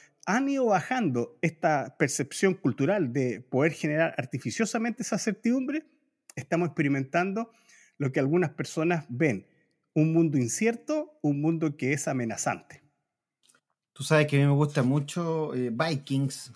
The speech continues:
Speaker 2: los vikingos, Marcelino.
Speaker 1: Ah, sí.
Speaker 2: Y ellos, y ellos reducían la incertidumbre,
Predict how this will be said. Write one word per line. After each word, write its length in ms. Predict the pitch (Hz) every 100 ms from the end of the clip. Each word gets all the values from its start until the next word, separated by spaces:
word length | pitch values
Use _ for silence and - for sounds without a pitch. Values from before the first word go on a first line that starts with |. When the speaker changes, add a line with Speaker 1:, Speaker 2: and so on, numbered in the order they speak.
| -
Speaker 2:
los 220 | 117 110
vikingos, 800 | 117 - 156 151 120 120 - -
Marcelino. 580 | 120 120 - 113 117 170 - _ -
Speaker 1:
Ah, 300 | 120 123 131
sí. 220 | - 127 117
Speaker 2:
Y 120 | 135
ellos, 360 | 147 151 143
y 240 | 127 110 139
ellos 160 | 147
reducían 720 | 131 117 107 - 143 175 165 151
la 260 | 147 143 -
incertidumbre, 1120 | 147 147 - 143 - 127 156 175 175 185